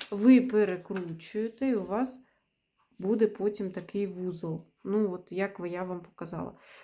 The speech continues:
Так що з таким самим чином все достатньо просто: просто треба, а, все це зберігати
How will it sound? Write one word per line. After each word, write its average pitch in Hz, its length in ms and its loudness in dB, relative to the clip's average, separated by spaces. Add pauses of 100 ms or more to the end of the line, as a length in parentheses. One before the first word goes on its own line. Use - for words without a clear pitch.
Так 214 160 -2
що 240 180 4
з 240 60 -2
таким 254 380 6
самим 233 400 2
чином 170 460 -4
все 226 560 2
достатньо 208 580 -2
просто: 277 460 -2
просто 254 360 -4
треба, 226 480 0 (400)
а, 185 380 0
все 226 380 -2
це 220 240 0
зберігати 190 1120 0